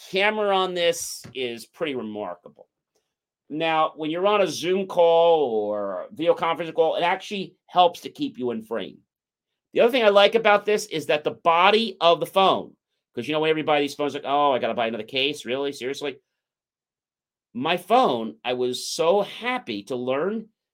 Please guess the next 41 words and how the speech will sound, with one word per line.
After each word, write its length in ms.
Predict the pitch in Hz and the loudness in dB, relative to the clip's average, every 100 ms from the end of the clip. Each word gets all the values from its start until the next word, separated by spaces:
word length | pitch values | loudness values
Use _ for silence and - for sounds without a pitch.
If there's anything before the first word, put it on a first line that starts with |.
| _ | _
that 120 | 135 | -8
it 60 | - | -4
actually 360 | 160 - 151 | -6 -6 -8
fits 640 | - _ - 135 - - - _ _ _ | -8 _ 0 0 -2 -18 -20 _ _ _
inside 640 | 135 131 - 113 104 104 104 _ _ | -12 -8 -4 -2 -2 -4 -8 _ _
the 80 | 98 | -16
same 360 | - 107 104 | -10 -8 -8
case 380 | 101 135 113 - | -10 -10 -10 -10
that 120 | 95 | -10
I 20 | 82 | -10
had 180 | 87 | -12
before. 340 | 80 76 76 - _ _ _ | -14 -16 -16 -18 _ _ _
So 180 | - 147 | -2 4
that 260 | 170 214 285 | 6 6 6
was 240 | 370 240 | 2 2
great. 300 | 226 139 113 | 0 0 -2
That 180 | 139 147 | -4 -4
saved 220 | 165 135 | -4 -2
me 80 | 120 | -4
a 60 | |
hundred 180 | 117 110 | -4 -6
and 100 | 87 | -8
some 200 | - 98 | -10 -8
dollars. 340 | 95 76 65 - | -8 -8 -10 -8
So 60 | |
I 40 | 98 | -8
was 100 | 92 | -6
very 220 | 135 127 | -4 -4
happy 300 | 117 104 98 | -4 -8 -8
about 220 | 85 80 | -10 -10
that. 180 | 76 - _ _ - | -14 -18 _ _ -10
So 140 | - | -6
you 140 | 160 | -4
do 240 | 156 151 220 | -4 -2 2
not 300 | 254 247 151 | 4 4 2
get 200 | 180 180 | 0 0
the 60 | |
plug. 440 | 185 - 107 120 113 | -6 -2 0 0 0
Apple's 460 | 101 104 98 98 | -4 -4 -8 -10
trying 400 | - 104 92 92 95 | -10 -10 -8 -10 -12
to, 340 | 87 85 | -16 -16